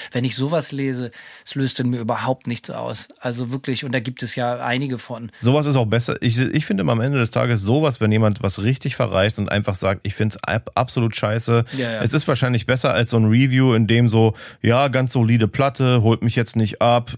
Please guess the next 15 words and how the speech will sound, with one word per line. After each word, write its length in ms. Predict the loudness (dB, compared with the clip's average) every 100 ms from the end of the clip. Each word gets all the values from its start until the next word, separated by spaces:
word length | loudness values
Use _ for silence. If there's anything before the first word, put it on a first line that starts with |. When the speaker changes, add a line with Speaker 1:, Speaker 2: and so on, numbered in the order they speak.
| -2
Speaker 2:
äh, 240 | 2 2 0
vier 640 | -4 2 4 6 6 2 0
Speaker 1:
Ja, 300 | -4 -2 -2
Speaker 2:
von 0 |
Speaker 1:
braucht 300 | 0 2 2
Speaker 2:
acht." 100 | 2
Speaker 1:
das 240 | 2 2
wer? 280 | 2 4 2
Fragezeichen. 540 | 2 0 2 0 2 4
Speaker 2:
Ja, 240 | 4 4
oder, 400 | 4 4 4 2 -4 0
ja, 200 | 2 2
genau, 420 | 2 4 4 4
ist 140 | 2
es, 120 | 2